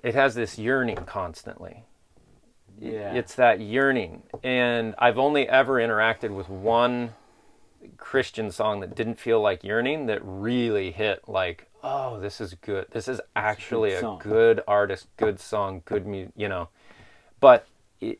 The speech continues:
Speaker 1: I can only now listen to Christian music that is more, like, bluegrass oriented.
Speaker 2: Cool.
Speaker 1: Because to me, that feels like genuine, these are a bunch of podunk hillbillies singing about what they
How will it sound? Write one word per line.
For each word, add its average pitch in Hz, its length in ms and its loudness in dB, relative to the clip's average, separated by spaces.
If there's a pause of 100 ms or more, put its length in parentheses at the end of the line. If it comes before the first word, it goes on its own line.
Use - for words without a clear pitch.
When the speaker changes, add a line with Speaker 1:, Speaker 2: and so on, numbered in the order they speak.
Speaker 1:
I 123 140 6
can 120 160 -4
only 143 320 4
now 120 260 6
listen 113 300 2
to 104 60 -2
Christian 117 480 -6
music 101 520 -2
that 98 460 0
is 104 320 -4
more, 98 260 -2
like, 92 380 -6
bluegrass 113 680 -2
oriented. 50 580 -12 (380)
Speaker 2:
Cool. 143 160 0
Speaker 1:
Because 139 400 4
to - 160 -8
me, 135 480 2
that 127 320 6
feels 120 400 2
like 101 280 4
genuine, 135 800 2 (460)
these 143 220 6
are 123 120 8
a 110 60 6
bunch 113 320 4
of 98 240 0 (560)
podunk 147 520 6
hillbillies 120 640 4
singing 117 340 -2
about 110 280 6
what 110 180 2
they 95 180 -4